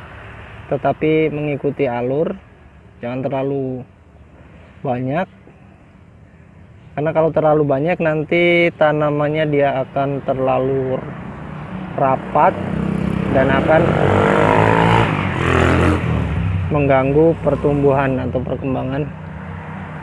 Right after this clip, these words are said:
dari tanaman ini. Ingat ya, untuk tanaman ini jangan terlalu rapat, tidak,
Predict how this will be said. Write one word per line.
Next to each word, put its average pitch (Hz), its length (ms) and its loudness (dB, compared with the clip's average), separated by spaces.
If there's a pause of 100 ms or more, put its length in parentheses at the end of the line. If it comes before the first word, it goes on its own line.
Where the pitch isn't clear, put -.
(140)
dari 127 160 0
tanaman 123 420 -2
ini. 120 240 -4 (3500)
Ingat 165 320 2
ya, 147 240 6
untuk 160 160 -2
tanaman 151 400 0
ini 165 240 0
jangan 143 240 2
terlalu 139 320 2
rapat, 139 400 0 (160)
tidak, 131 240 -2